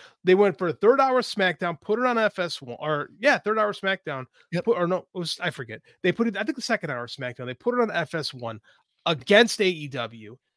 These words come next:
Speaker 1: and they won. A E W won.
Speaker 2: Yeah.
Speaker 1: Right? At that stage, we were all like, "Oh my God, there's something really going on here." They talked about, I found some old tweets of mine, at the twenty twenty-two Royal, twenty twenty-two Royal Rumble,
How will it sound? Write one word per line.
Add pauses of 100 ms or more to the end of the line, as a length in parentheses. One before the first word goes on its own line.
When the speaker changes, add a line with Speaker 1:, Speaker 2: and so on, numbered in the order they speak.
(180)
Speaker 1:
and
they (100)
won. (420)
A
E
W
won. (640)
Speaker 2:
Yeah.
Speaker 1:
Right? (220)
At
that
stage,
we
were
all
like,
"Oh
my
God,
there's
something
really
going
on
here." (280)
They
talked
about, (260)
I
found
some
old
tweets
of
mine, (320)
at
the
twenty
twenty-two
Royal,
twenty
twenty-two
Royal
Rumble,